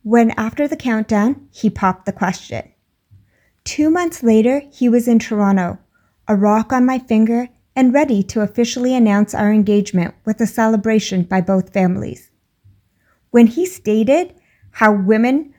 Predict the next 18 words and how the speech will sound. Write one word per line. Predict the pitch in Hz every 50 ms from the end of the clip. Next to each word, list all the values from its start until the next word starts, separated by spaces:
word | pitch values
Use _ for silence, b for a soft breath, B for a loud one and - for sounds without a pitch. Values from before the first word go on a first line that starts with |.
| b b b b b
should | _ - - 269 233 196
be | 196 233 226
subservient | 208 208 - 208 175 - - 214 214 214 214 247 269 285 294 - - _ _ -
and | 214 208 202 202
submissive | - 220 190 175 196 202 214 208 - 285 302 311 302 - _ _
and | 208 202 190 190 196
never | 196 196 196 214 226 220
have | - - 226 214
a | 240
voice | 214 196 190 202 214 254 - - - -
or | 202 202 196 196
a | 190
career, | 196 - - - 175 190 196 220 294 330 330 - _ _ _ _ _ _ _ _ _ _ _ _ - - _ _
I | 196 196 208 240
had | 240 262 233 214
my | 220 208 196
rollerblades | 185 196 208 214 226 240 240 269 277 269 277 269 285
on | 277 294 311 311